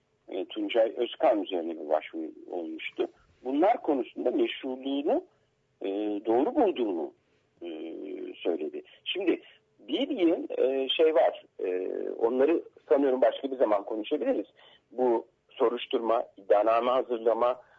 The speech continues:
e, hafiflikleri, e, yanlışlıkları, bunu, bu çok önemli bir konu, konuş-, e, ayrı bir tartışma konusu. Programa sığdıramayız ama benim, e, mesela gerekçeli kararda da bekliyoruz.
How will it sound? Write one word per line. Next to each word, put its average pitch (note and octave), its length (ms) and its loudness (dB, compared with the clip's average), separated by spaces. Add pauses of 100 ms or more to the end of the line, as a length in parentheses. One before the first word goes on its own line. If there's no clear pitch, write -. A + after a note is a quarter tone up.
(420)
e, G2+ 60 0
hafiflikleri, A#2 1160 -2 (180)
e, F#2+ 200 -6 (240)
yanlışlıkları, A2+ 920 -2
bunu, D3 280 0 (120)
bu C3+ 240 -2 (260)
çok - 180 -2
önemli B2 420 2
bir A#2 40 -8
konu, D3+ 260 0
konuş-, A#2+ 280 -2 (180)
e, G#2 480 0
ayrı B2+ 240 4
bir E3+ 60 -2
tartışma - 540 0
konusu. G#2+ 400 -4 (280)
Programa A#2+ 380 2
sığdıramayız C#3+ 540 -2
ama D#3 160 4 (320)
benim, D#4+ 260 4 (380)
e, B2+ 380 2 (400)
mesela - 200 2
gerekçeli C3+ 440 0
kararda C3+ 520 4
da C#3 160 4 (140)
bekliyoruz. A#2+ 640 -2